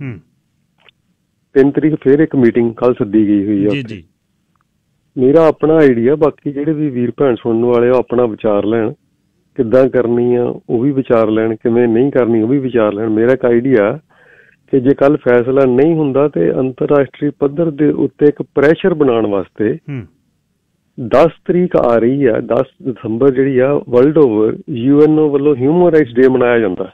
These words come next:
Speaker 1: ਹੂੰ, ਹੂੰ, ਹੂੰ।
Speaker 2: ਕਿਉਂ ਨਾ ਅਜਿਹੀ ਕਾਲ ਦਿੱਤੀ ਜਾਵੇ ਕਿ ਜਿੱਥੇ ਜਿੱਥੇ ਵੀ ਪੰਜਾਬੀ, ਸਿੱਖ ਜਾਂ farmer ਹਿਤੈਸ਼ੀ ਵਸਦੇ ਨੇ ਭਾਰਤ ਤੋਂ ਬਾਹਰ ਜਾਂ ਭਾਰਤ ਦੇ ਅੰਦਰ,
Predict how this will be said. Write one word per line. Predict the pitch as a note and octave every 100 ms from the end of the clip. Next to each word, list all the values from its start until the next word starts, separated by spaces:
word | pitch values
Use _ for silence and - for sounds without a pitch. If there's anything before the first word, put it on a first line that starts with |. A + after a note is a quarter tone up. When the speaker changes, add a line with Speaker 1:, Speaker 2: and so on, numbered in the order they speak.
| _ D#3+
Speaker 1:
ਹੂੰ, | D#3+ A2+ _ -
ਹੂੰ, | A#2+ G2+ -
ਹੂੰ। | A2+ F#2 _ _ _ -
Speaker 2:
ਕਿਉਂ | C#3+ F#3+
ਨਾ | G3+ F#3 D#3+ E3+ - D#3
ਅਜਿਹੀ | B2+ C#3 E3+
ਕਾਲ | - B2+ C3+
ਦਿੱਤੀ | C3+ B2 D3 D3
ਜਾਵੇ | B2+ A#2 B2 C3+
ਕਿ | - D#3
ਜਿੱਥੇ | C#3 - E3+
ਜਿੱਥੇ | D3 D3 D#3
ਵੀ | C#3 C#3+
ਪੰਜਾਬੀ, | C3 A#2 A2+ A2+ C3
ਸਿੱਖ | - - - C#3
ਜਾਂ | C#3
farmer | C3 A2 A2 B2+ A#2+
ਹਿਤੈਸ਼ੀ | B2 A#2 A2 B2 A#2
ਵਸਦੇ | A#2 - A2+ C3+
ਨੇ | A#2 F#2+ C3+ _ _ _ _ _ _ _ _ _ -
ਭਾਰਤ | C3 G#2+ G2
ਤੋਂ | C3
ਬਾਹਰ | A#2+ B2+ B2+
ਜਾਂ | B2+
ਭਾਰਤ | C#3 A2 G2
ਦੇ | A#2
ਅੰਦਰ, | A#2 C#3